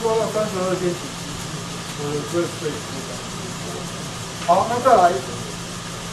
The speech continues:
那每一间寝室可以关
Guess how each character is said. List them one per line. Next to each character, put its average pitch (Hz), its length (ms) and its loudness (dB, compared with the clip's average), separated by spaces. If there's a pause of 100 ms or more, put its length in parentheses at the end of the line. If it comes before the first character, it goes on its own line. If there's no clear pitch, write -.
(840)
那 277 100 -2
每 190 140 2
一 214 80 2 (100)
间 262 240 0
寝 170 160 -2
室 - 240 -4 (480)
可 196 80 8
以 190 80 4
关 202 160 4